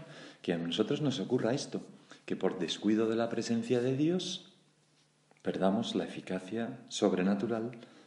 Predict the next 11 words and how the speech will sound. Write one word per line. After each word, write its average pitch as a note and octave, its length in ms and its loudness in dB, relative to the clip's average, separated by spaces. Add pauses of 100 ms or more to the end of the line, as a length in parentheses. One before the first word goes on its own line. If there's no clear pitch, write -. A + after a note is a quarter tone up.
de F2+ 140 2
nuestras E2+ 400 -4
acciones. B2 520 -6 (2750)
Y G2+ 80 2
podemos G2 340 6
pensar, F2+ 480 -4 (400)
pues E2 140 -10
tantas F2 320 -4
veces F2 240 -6
que E2+ 120 -6
actúo E2+ 440 -8